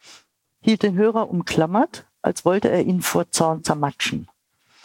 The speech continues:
Eine Sekunde lang wünschte er sich zurück in die verfluchte L P G, wo zwar nur Schweine die Erlaubnis gehabt hatten, lebendig nach Westen auszureisen, der Landmann aber zum Schwingen der Mistgabel berechtigt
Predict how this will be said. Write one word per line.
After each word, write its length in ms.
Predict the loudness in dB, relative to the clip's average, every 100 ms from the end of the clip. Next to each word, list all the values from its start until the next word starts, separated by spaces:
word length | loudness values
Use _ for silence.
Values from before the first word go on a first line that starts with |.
| -20 -20 -20 _
Eine 200 | -2 2
Sekunde 380 | 2 2 2 2
lang 240 | 0 -2 0
wünschte 360 | 0 0 0
er 120 | 0
sich 160 | 0 0
zurück 320 | -2 0 0
in 80 | 0
die 100 | 0
verfluchte 600 | 0 -4 0 0 0 0
L 160 | 0 0
P 160 | 0 0
G, 360 | 0 2 0 -4 -16 -10 0
wo 100 | 0
zwar 220 | 0 0
nur 160 | 0
Schweine 460 | 0 0 2 2 2
die 80 | 2
Erlaubnis 540 | 2 2 2 0 2
gehabt 340 | 0 -2 0 0
hatten, 260 | 0 2
lebendig 480 | 2 2 2 2 2
nach 160 | 0 0
Westen 360 | 0 0 0
auszureisen, 840 | 2 0 -2 -2 2 2 2 0 0 -10 -18 -6 -2
der 120 | 2
Landmann 600 | 2 0 0 -2 -2 -2
aber 240 | 0 0
zum 160 | 0 -2
Schwingen 400 | 0 0 2 2
der 80 | 2
Mistgabel 640 | 2 0 0 0 2 2
berechtigt 680 | 2 0 0 0 0 0